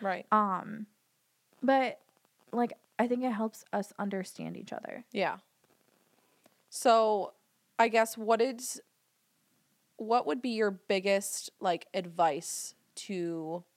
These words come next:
Speaker 1: anyone listening for
Speaker 2: Like, if they're
Speaker 1: get-,
Speaker 2: in
Speaker 1: if they're in that situation and after the situation, what to, like, expect?
Speaker 2: You're not hopeless.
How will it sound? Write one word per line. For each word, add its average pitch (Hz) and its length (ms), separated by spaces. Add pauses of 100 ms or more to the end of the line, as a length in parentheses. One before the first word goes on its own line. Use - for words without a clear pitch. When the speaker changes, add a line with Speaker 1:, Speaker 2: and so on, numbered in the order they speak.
(960)
Speaker 1:
anyone 196 400
listening 170 640 (960)
for 190 880
Speaker 2:
Like, 233 200
if 214 100
they're 214 80
Speaker 1:
get-, 247 140
Speaker 2:
in 208 440
Speaker 1:
if 240 140
they're 226 140
in 233 220
that 214 140
situation 196 800
and 175 720 (480)
after 180 320
the 190 120
situation, 180 720
what 165 200
to, 165 520 (560)
like, 165 240 (1700)
expect? - 560 (200)
Speaker 2:
You're 233 240
not 196 280
hopeless. - 800